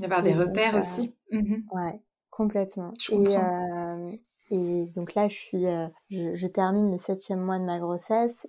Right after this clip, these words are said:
Speaker 2: et je n'ai jamais regretté ce choix, tu vois, parce
Speaker 1: Ouais.
Speaker 2: que, parce que j'ai, euh, j'ai des bonnes fées autour de moi en permanence, euh, Combien de fois je me dis : « Mais si, là, ma pauvre, si t'avais été à Aix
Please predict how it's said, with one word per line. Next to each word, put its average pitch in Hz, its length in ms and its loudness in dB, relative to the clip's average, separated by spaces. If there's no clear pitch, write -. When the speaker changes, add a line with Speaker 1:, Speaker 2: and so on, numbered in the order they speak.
Speaker 2:
et 170 320 0
je 170 120 -4
n'ai 170 160 -4
jamais 190 680 2
regretté 185 580 -2
ce - 160 -12
choix, 208 380 -4
tu - 160 -16
vois, 190 260 -6
parce 196 160 -4
Speaker 1:
Ouais. 190 160 0
Speaker 2:
que, 175 420 -4
parce 185 220 -4
que 208 140 0
j'ai, 185 360 0
euh, 170 340 -2
j'ai 175 160 -6
des 175 160 -2
bonnes 190 340 0
fées 214 260 4
autour 190 380 0
de 185 100 -2
moi 185 260 -2
en 175 140 -4
permanence, 185 960 -2
euh, 185 300 -4
Combien 233 280 6
de 208 60 4
fois 247 220 4
je 208 140 2
me 185 120 0
dis : « 196 180 0
Mais 185 200 0
si, 175 560 -6
là, 185 160 -2
ma 165 140 -6
pauvre, 185 400 -4
si - 180 -12
t'avais 175 280 0
été 165 160 -4
à 165 220 -2
Aix 208 60 0